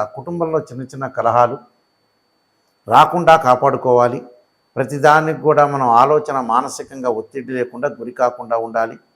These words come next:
దీనితో పాటు సప్తమ స్థానంలో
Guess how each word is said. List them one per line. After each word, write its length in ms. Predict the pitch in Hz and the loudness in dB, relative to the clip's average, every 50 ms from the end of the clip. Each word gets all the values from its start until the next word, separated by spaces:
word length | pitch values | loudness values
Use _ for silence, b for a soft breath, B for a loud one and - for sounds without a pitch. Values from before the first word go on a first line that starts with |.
| _ _ _ _ _ _ _ _ _ _ _ _ _ _ _ _ _ _ _ _ _ _ _ _ _ _ _ _ _ _ _ _ _ - | _ _ _ _ _ _ _ _ _ _ _ _ _ _ _ _ _ _ _ _ _ _ _ _ _ _ _ _ _ _ _ _ _ -12
దీనితో 440 | 123 120 180 226 240 247 - 247 226 | -2 2 2 2 2 4 4 4 4
పాటు 220 | 220 226 190 175 151 | 6 4 4 2 2
సప్తమ 400 | - - 175 175 - 240 233 240 | 0 -2 -4 -2 -2 -2 -2 -2
స్థానంలో 600 | 220 226 - 196 185 180 175 170 170 175 190 | -2 -2 0 2 2 2 2 2 0 0 0